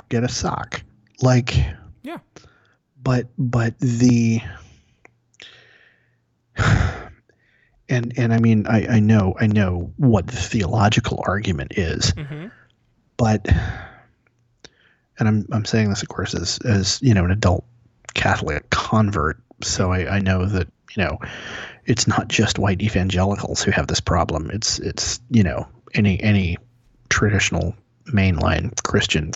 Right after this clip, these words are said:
Speaker 1: group. It's a thing, but, you know,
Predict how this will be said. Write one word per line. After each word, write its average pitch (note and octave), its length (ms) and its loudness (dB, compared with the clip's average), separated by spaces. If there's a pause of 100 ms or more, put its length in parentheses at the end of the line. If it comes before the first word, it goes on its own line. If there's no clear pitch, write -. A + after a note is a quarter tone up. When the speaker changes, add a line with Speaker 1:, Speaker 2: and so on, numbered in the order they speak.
Speaker 1:
group. F#2 420 2 (880)
It's - 180 -2
a G#2 40 0
thing, A#2+ 600 0 (140)
but, A#2+ 340 2 (400)
you C#3+ 120 0
know, G#2 360 0